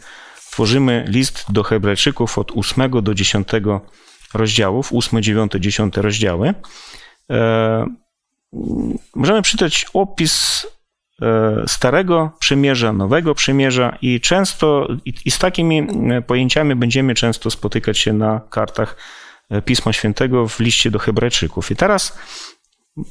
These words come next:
bardzo proste, ale bardzo ważne pytanie. Jaką dostrzegacie różnicę pomiędzy Starym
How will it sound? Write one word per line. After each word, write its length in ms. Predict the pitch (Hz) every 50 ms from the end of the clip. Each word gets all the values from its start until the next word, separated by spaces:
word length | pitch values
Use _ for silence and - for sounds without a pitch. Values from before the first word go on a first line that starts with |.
| - -
bardzo 600 | - - - - 156 156 127 131 156 156 147 151
proste, 400 | 147 - 165 170 160 - - 143
ale 140 | 131 135 131 -
bardzo 380 | - 117 139 151 135 139 139
ważne 280 | 131 135 131 117 123 123
pytanie. 580 | - 131 120 - 135 117 110 98 90 87 - - - - -
Jaką 400 | 123 131 185 185 - 180 170 151
dostrzegacie 800 | 143 131 123 139 131 - - - 180 175 147 147 143 - - 139
różnicę 560 | 135 131 120 120 135 170 170 - - - -
pomiędzy 420 | - - 104 113 113 113 107 104
Starym 480 | 101 - - - 147 156 160 160 151 143